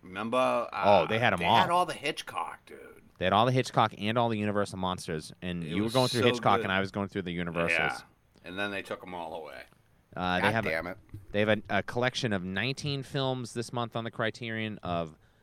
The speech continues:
Speaker 2: home invasion
Speaker 1: Home
Speaker 2: stories.
Speaker 1: invasion.
Speaker 2: My least favorite genre of film because it is a thing I fear constantly.
Speaker 1: <laughs> They also have a true crime one.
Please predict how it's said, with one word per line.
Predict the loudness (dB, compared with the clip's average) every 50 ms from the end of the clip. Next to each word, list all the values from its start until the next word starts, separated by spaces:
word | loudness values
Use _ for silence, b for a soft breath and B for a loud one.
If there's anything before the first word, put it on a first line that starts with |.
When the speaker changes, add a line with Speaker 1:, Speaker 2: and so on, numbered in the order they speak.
| _ _
Speaker 2:
home | -16 -12 -4 0 2 2 2 2 2
invasion | 0 0 2 2 4 4 4 2 -2 -4
Speaker 1:
Home | -2 2 4 4 4 4
Speaker 2:
stories. | 4 2 2 2
Speaker 1:
invasion. | 2 2 2 2 2 0 0 0 0 -2 -2 -4 -6 -8 -2
Speaker 2:
My | 0 2 2 2
least | 0 -2 -2 0 0 2 0 0 -2 -4 -8 -10
favorite | -10 -4 0 2 2 2 4 4 4 4 4 2
genre | -4 -2 0 2 4 4 4 4 4 4
of | 4 2 0 -2
film | -2 2 4 4 4 4 4 2 0 -2
because | -4 -8 -4 0 2 4 4 4 2 2 -2 -4 -4
it | -2 0
is | 2 2 0 0
a | -2 -4 -4
thing | -2 -2 -2 0 0 -2 -2
I | -4 -4 -4
fear | -6 -4 -4 -2 0 2 4 4 4 4 b b b b -14 -14 -12
constantly. | -12 -12 -4 0 0 0 0 0 -4 -6 -6 -4 -2 0 2 4 6
Speaker 1:
<laughs> | 6 6 6 6 6 4 2 0 -4 -20 -20 _ B B B B B B 6
They | 8 10
also | 10 10 10 8 8 6 8
have | 8 8 8 8
a | 6 2 0
true | -2 -2 -2 -2 -2 0
crime | 2 4 4 6 6 6 4 2
one. | -2 -4 -6 -6 -10